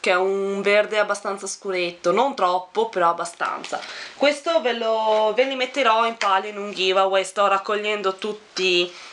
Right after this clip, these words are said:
i prodotti per, eh, cederveli, insomma, anche perché ho tanti smalti e <laughs> anche se, se mi accumulo già anche questi due, se mi accumulo già anche questi due, mm. Se mi accumulo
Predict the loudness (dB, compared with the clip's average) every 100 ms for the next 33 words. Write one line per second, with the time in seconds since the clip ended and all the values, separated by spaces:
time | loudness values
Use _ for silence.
0 | -14 -10 -2 -2 0 -2 0 -2 -4 -6
1 | -4 2 2 4 0 0 2 2 0 -6
2 | -8 -4 -4 -4 -6 -8 -8 -6 -4 -2
3 | -2 -2 -4 -2 0 0 -2 -2 -6 0
4 | 2 0 -2 0 2 0 -2 0 0 -2
5 | -6 -8 -8 -16 -20 -8 -2 2 2 0
6 | 0 2 2 4 4 4 2 -4 -8 -6
7 | -6 -6 -4 2 6 6 4 0 -4 -10
8 | _ _ _ -12 -6 -4 -4 -2 0 0
9 | 0 -6 -8 -12 -12 -10 -10 -10 -12 -12
10 | -8 -8 -8 -12 -12 -10 -10 -2 0 0
11 | 0 0 0 2